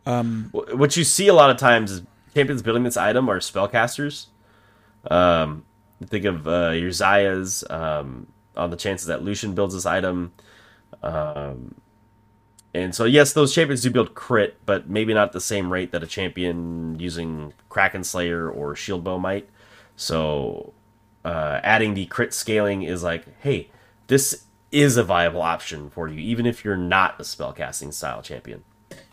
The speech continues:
Speaker 2: So, interesting.
Speaker 1: And then the, to also note, um, this is the only A D, A-, A D C mythic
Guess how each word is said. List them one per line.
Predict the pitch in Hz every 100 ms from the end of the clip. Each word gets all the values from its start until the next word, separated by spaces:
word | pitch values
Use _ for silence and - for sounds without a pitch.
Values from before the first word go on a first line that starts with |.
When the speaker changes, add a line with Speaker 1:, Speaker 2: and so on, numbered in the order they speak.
| - 180 - _ _ _ _ _ _ _ _ _ _ _ _ _ _
Speaker 2:
So, | - 76
interesting. | 143 139 - 90 _ _ _ _ _ _ _ _ _ _ - _ _ _
Speaker 1:
And | - 147
then | 156
the, | 135 131 -
to | 160
also | 156 151 156
note, | 139 135 131 123 - -
um, | 131 127 127 123 123 120 - -
this | 135 151 -
is | 165 151
the | 135 143 123
only | 123 143 147 151 147 143 139 131 135 - _ _ _ _ _ _ _ _ _ _ _ _ _ _ _ _ _ _
A | 135 143
D, | 147 147 139 120
A-, |
A | 139 123 151
D | 151
C | 147 156
mythic | 135 139 - 127 123